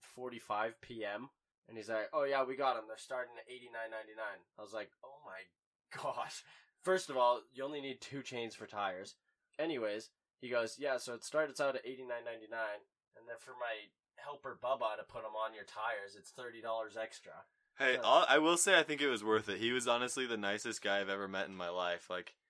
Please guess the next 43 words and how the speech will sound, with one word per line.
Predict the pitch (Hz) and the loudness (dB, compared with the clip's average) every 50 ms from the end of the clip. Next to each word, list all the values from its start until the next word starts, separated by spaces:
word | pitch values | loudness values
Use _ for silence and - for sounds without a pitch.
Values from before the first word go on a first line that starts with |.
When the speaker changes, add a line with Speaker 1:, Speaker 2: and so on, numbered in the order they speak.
| _ _ _ _ _ _ _ _ | _ _ _ _ _ _ _ _
Speaker 2:
he | - 113 113 | -4 -2 -2
was | 113 117 110 | -2 -2 -2
Speaker 1:
Yeah. | - | 0
Speaker 2:
telling | 131 123 120 120 123 | 2 2 2 2 0
us | 123 117 - | -4 -4 0
how, | 131 120 117 113 110 | 2 2 4 4 4
uh, | 107 104 104 101 98 98 98 98 - _ _ _ _ _ _ _ _ _ 113 | 4 2 2 2 2 0 -2 -4 -10 _ _ _ _ _ _ _ _ _ -2
Speaker 1:
Bubba | 120 120 143 147 139 | 0 0 0 -2 -4
was | 127 - | -4 -6
cool. | - - 113 101 95 95 - _ _ | -8 -8 -8 -8 -8 -10 -12 _ _
Speaker 2:
Yeah, | - 104 107 101 98 98 101 | -4 0 2 2 2 2 2
he | 120 120 | -2 -4
told | - - 127 123 123 | -2 0 0 2 2
us... | 123 120 113 - - - - _ _ _ - | 2 0 0 -2 -6 -8 -10 _ _ _ 4
I | 123 160 | 6 6
don't | 202 196 | 8 6
even | 165 156 | 6 6
know | 139 127 | 4 4
why | 120 123 127 131 135 | 10 12 12 12 12
we | 131 127 | 12 8
were | 123 113 113 | 6 6 8
on | 110 117 120 | 8 8 8
the | 117 104 | 4 2
subject, | 98 - 117 120 110 98 95 92 - | 2 4 2 4 2 0 -2 -2 -2
but | - 104 | -6 -6
he | 98 | -4
goes, | 101 95 92 - - _ _ _ _ _ - _ _ | -4 -4 -4 -8 -14 _ _ _ _ _ -20 _ _
"Yeah, | - 113 113 110 107 107 | 0 2 4 6 6 6
my | 107 117 123 127 | 4 4 2 2
dad | 110 117 113 110 104 | 4 4 4 4 2
told | - 117 107 107 107 | 0 -2 -2 -2 0
me | 107 107 107 | -2 -2 -2
the | 101 98 92 | -2 -2 0
hardest | 110 110 110 107 101 - | 0 0 0 0 -4 -6
two | - 117 | -6 -6
years | 110 107 107 107 107 98 98 | -4 -2 -2 -2 -2 -4 -6
of | 98 92 90 | -8 -10 -10
his | - 113 107 98 | -10 -10 -8 -4
life | 107 104 101 101 98 | -2 0 0 0 -2
were | 101 98 | -6 -8
when | 95 98 98 | -8 -8 -8
he | 95 | -8
failed | - - 110 104 104 95 | -6 -4 -4 -4 -4 -6